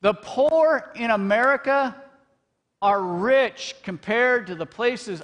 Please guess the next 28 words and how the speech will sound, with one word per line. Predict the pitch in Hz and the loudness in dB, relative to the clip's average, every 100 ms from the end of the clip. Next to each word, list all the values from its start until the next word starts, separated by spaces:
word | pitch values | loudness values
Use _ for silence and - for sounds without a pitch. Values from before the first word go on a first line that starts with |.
| - | -2
I've | 220 247 214 143 | 0 0 -2 -6
been | 170 226 196 | -4 -2 -2
around | 160 170 190 214 160 | -2 -2 -2 -2 -4
the | |
world. | 160 196 240 214 131 113 - _ _ _ _ _ _ _ _ _ | -4 0 2 0 -2 -10 -20 _ _ _ _ _ _ _ _ _
But | 202 233 | -6 -2
we're | 233 | -2
playing | 233 247 285 233 | -2 -4 -4 -4
Keeping | - 269 262 | -8 -8 -4
Up | 240 277 | -2 -2
with | 240 | -4
the | 180 | -8
Jones. | 160 175 262 320 277 139 113 | -6 0 2 2 0 -6 -14
Is | - - - _ _ _ _ _ _ _ _ _ _ _ _ - | -20 -20 -20 _ _ _ _ _ _ _ _ _ _ _ _ -10
that | 170 | -10
a | |
Hank | 123 190 180 | -8 -10 -10
Williams | 208 214 196 | -10 -10 -10
song? | 214 214 226 196 - _ _ _ _ | -10 -8 -10 -14 -20 _ _ _ _
Got | 196 | -2
a | 180 | -2
two-car | - 262 254 254 208 | -4 -6 0 0 0
garage | 208 220 254 269 185 | 2 2 4 2 -2
and | 160 | -8
we're | 151 | -10
still | - 254 269 | -10 -10 -4
building | 277 269 262 | 0 0 0
on. | 240 143 113 | -4 -6 -10